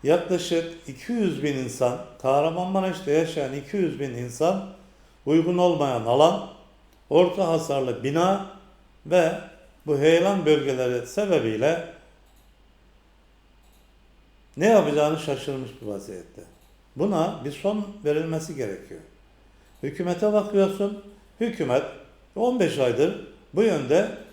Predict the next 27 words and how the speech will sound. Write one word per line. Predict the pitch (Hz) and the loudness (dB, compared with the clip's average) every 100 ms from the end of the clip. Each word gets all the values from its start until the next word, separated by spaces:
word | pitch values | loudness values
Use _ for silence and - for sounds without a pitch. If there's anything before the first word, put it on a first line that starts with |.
| - - | -20 -6
sağlıklı | - 156 185 196 202 208 | 4 6 6 4 0 0
bir | 170 160 | 0 0
planlama | 214 185 147 160 208 | 2 2 2 2 2
ortaya | 185 - 175 | 2 0 0
koyamıyor. | 175 170 139 107 95 - - _ _ _ _ 185 | 2 2 0 -4 -12 -16 -20 _ _ _ _ 0
Birinci | 220 208 190 196 190 - - - - | 2 4 6 6 6 -2 -14 -6 2
rapor | 151 147 127 104 | 2 2 -2 -4
dendi, | 107 95 127 180 175 - - _ _ _ | -6 -2 2 2 0 -12 -20 _ _ _
sonra | - 214 196 180 | -2 0 0 -2
ikinci | 175 180 175 170 | -2 -4 0 2
rapor | 156 - 120 104 | 2 0 -4 -4
dendi, | 107 107 165 196 - - - | -6 -2 -2 -2 -10 -20 -6
şimdi | 202 208 202 | -4 -2 -2
bir | 180 | -4
üçüncü | 185 180 185 170 170 | -4 -4 -6 -2 2
rapordan | 170 170 165 170 165 | 2 2 0 -2 2
bahsediliyor. | 131 123 120 110 117 131 - - - - | 2 2 -4 -6 -2 -2 -4 -8 -20 -4
Ya | 143 156 | 2 4
arkadaşlar, | 156 160 190 180 - 131 | 2 0 -2 -2 -4 -4
Maraş | 117 160 160 - - - - | 0 2 2 0 -8 -18 -4
deneme | 127 156 180 190 | -2 0 -2 -4
tahtası | 170 151 - 160 165 | -2 -2 -2 -4 -6
mı | 127 | -6
nedir | 170 190 170 175 | -4 -2 -2 -2
biz | 185 147 | -4 -4
de | |
anlamıyoruz. | 117 101 95 90 85 - | -6 -6 -12 -14 -18 -20